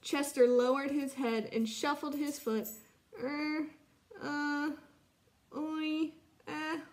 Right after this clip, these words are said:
oh, he explained in a quiet, muffled voice.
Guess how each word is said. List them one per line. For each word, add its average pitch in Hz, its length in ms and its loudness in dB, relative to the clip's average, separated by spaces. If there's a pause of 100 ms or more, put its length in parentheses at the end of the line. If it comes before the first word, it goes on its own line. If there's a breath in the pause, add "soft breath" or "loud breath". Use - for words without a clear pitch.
oh, 339 360 -4 (520 loud breath)
he 247 100 0
explained 214 520 2
in 208 100 2
a 208 60 0
quiet, 208 500 0
muffled 208 360 -4
voice. 208 420 -2